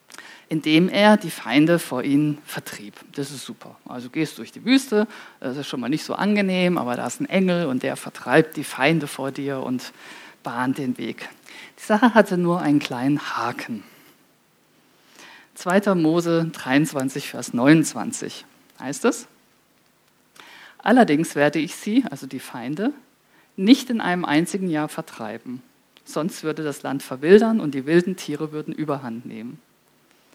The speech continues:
Ich werde sie nach und nach vertreiben." Hey, hurra! "Bis du dich so vermehrt hast, dass du das Land in Besitz nehmen kannst." Nach und nach vertreiben.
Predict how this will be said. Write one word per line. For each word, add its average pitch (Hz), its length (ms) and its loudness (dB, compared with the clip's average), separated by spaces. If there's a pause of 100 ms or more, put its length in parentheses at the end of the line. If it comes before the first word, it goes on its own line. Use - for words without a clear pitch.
(640)
Ich - 180 -20
werde 190 340 0
sie 190 160 -6
nach 190 460 -4
und 196 180 -8
nach 226 300 -6
vertreiben." - 760 -10 (800)
Hey, 240 540 2
hurra! 190 560 4 (760)
"Bis - 180 8
du 254 80 2
dich 196 200 2
so 226 160 2
vermehrt 196 560 6
hast, - 420 -4 (400)
dass 156 280 -10
du - 80 -12
das 180 260 -10
Land 131 320 -10 (120)
in 147 140 -8
Besitz 135 400 -16
nehmen - 300 -16
kannst." - 460 -20 (2000)
Nach 180 560 -4
und 190 240 -4
nach 180 340 -4
vertreiben. 135 840 -10